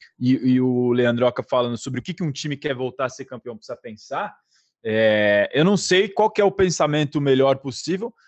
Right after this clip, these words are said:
mas o que dá pra dizer é que vai ter mudanças no, no São, ainda mais mudanças no futebol, principalmente no C T.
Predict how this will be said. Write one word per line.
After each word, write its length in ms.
mas 240
o 60
que 80
dá 160
pra 160
dizer 240
é 40
que 120
vai 160
ter 360
mudanças 640
no, 420
no 100
São, 260
ainda 280
mais 260
mudanças 520
no 100
futebol, 340
principalmente 420
no 80
C 180
T. 360